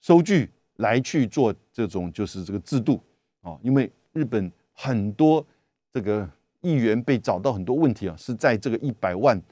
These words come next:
的，就是说交通文书的这个补助上面，你可能使用不明确啊，所以他对于日本政治人物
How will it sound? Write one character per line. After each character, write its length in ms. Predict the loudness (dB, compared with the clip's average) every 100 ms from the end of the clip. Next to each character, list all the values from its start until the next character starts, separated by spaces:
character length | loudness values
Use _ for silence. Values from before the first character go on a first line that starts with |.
| _ _ _ -12
的， 100 | -10
就 160 | -8
是 160 | -8 -8
说 380 | -6 -4 -4 -8 _ _ _ _
交 220 | 2 2 4
通 280 | 2 2 -2 _
文 200 | -4 -2
书 240 | -2 -2 -2
的 100 | -4
这 140 | -4
个 80 | -6
补 240 | -6 -10
助 180 | -2 -2
上 220 | 0 0
面， 240 | 0 -4 -4
你 120 | -8
可 160 | -6 -8
能 160 | -8
使 320 | -10 -12 -8
用 200 | -4 -4 -4
不 160 | -6
明 260 | -6 -6 -10
确 220 | -8 -8 -8 _ _
啊， 80 | -20 _ _ _ _ _ -2
所 160 | 2
以 80 | 4
他 140 | 4
对 220 | 2 4 4
于 40 | 2
日 160 | 2
本 260 | 2 2 0
政 240 | 2 2
治 160 | 4 2
人 140 | 4 4
物 240 | 4 0